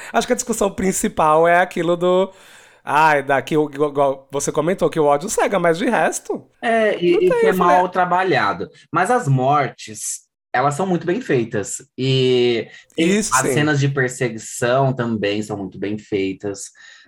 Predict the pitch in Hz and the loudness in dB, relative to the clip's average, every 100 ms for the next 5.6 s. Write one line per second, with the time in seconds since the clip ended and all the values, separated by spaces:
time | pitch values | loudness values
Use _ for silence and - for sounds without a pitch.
0 | - 98 98 92 123 131 131 127 120 117 | -6 -2 -2 -2 -2 -2 0 -2 0 -2
1 | 117 110 113 107 107 - - - 113 101 | -4 -4 -4 -2 -6 -8 -16 -4 -2 -2
2 | 90 - _ _ _ _ - 107 101 98 | -4 -12 _ _ _ _ -6 -4 -2 -4
3 | 95 92 90 87 85 85 - _ - 113 | -4 -6 -8 -10 -12 -16 -20 _ -2 0
4 | 110 113 123 117 107 107 104 110 101 98 | 0 0 -2 -2 -2 -2 -2 -2 -4 -4
5 | 98 101 95 104 120 | -4 -4 -2 -2 -4